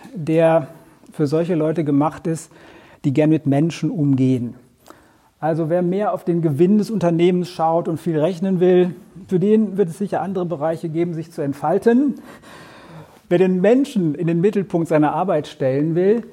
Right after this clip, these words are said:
mit ihm Umgang haben will, der ist im Arbeitsrecht gut aufgehoben. Also man sollte Empathie mitbringen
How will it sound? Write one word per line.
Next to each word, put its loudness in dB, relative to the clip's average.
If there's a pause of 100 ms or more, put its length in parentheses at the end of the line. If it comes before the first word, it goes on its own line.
(140)
mit 0
ihm -2
Umgang -2
haben 0
will, 0 (380)
der 0
ist -2
im -4
Arbeitsrecht -2 (220)
gut -2 (120)
aufgehoben. 0 (320)
Also 2
man 2
sollte 0
Empathie -2
mitbringen 0